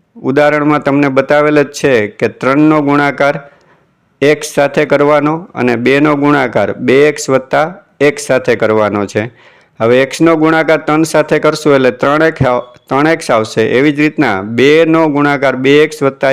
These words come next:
એક સાથે કરશું એટલે બે દુ ચાર એક્સ વત્તા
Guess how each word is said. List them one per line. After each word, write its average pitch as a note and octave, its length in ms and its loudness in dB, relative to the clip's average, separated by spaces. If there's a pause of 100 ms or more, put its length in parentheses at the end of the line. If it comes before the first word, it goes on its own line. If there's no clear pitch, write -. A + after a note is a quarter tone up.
એક D3 160 -6
સાથે C#3+ 320 0
કરશું D3+ 400 0
એટલે B2 240 -2 (480)
બે B2+ 220 2
દુ C#3+ 160 2 (160)
ચાર C#3 180 2 (120)
એક્સ D3+ 200 -8 (240)
વત્તા B2+ 400 0